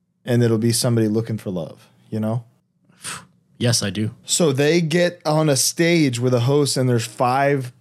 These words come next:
Speaker 1: pods with people in them that go,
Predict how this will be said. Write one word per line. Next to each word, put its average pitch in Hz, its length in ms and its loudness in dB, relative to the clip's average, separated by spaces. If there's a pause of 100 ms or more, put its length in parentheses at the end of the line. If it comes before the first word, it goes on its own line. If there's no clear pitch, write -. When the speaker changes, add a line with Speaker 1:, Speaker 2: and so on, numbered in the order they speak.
Speaker 1:
pods 123 680 -2
with 120 200 -2
people 131 320 0
in 85 100 -2
them 73 180 -12 (1040)
that 123 340 -2
go, 160 380 2